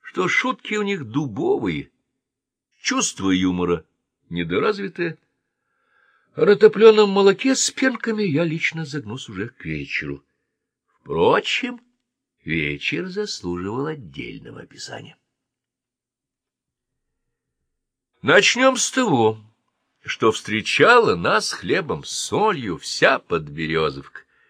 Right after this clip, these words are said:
Восемь изб, четыре сарая, два авина и разъединственная баня, блин, сауна на всех. Однако, думаю, в каждом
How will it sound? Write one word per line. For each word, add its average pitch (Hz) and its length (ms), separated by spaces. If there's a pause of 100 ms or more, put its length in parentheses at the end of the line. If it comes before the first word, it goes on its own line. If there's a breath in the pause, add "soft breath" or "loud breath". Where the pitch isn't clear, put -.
(220)
Восемь 104 580 (340)
изб, 214 440 (500)
четыре 95 560
сарая, 80 800
два 71 320
авина 107 500 (800)
и 120 120
разъединственная 120 1120
баня, 92 640
блин, 82 520
сауна 82 840 (260)
на 71 180
всех. - 640 (1300)
Однако, 165 840
думаю, 196 560
в - 100
каждом 107 600